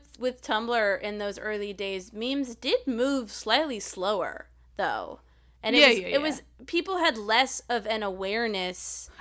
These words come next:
Speaker 2: Actually, this, I, this happened as well. So talking about twenty ten and how different it was to twenty fourteen, I remember in twenty, they moved very, very slowly. Like,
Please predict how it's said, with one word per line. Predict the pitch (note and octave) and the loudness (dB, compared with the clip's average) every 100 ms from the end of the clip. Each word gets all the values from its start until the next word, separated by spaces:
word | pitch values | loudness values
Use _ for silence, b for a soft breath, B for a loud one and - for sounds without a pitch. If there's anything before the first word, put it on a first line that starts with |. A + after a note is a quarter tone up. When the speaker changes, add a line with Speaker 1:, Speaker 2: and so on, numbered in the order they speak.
| B | B
Speaker 2:
Actually, | D#4 E4 F4 A3+ - b - | 4 4 4 4 0 b 0
this, | D4+ G4 - - | 4 4 2 6
I, | A#3 B3+ | 6 6
this | G3+ D#4 | 0 2
happened | - A3 G3+ | 2 2 0
as | F#3 E3 | -2 -2
well. | F3+ - | -4 -4
So | A3+ | -2
talking | C4+ C#4 | -2 0
about | C#4+ | 0
twenty | B3+ A3 G#3+ | 0 -2 -2
ten | - F3+ E3+ | -2 -4 -4
and | F3 | -6
how | F3 | -6
different | F3 E3+ F3 | -6 -8 -6
it | |
was | E3+ | -8
to | - | -8
twenty | - E3 | -8 -6
fourteen, | E3 E3 E3+ E3+ | -6 -6 -6 -4
I | F#3 | -2
remember | G#3 A3+ | 0 0
in | B3 | 0
twenty, | C4 C4+ - | 0 -4 0
they | G#3+ | 2
moved | A3 C4+ | 4 2
very, | G#3 G3 | 2 2
very | F3+ F3+ | 2 -2
slowly. | - D#3+ - | -4 -6 -4
Like, | F3+ - | -4 -4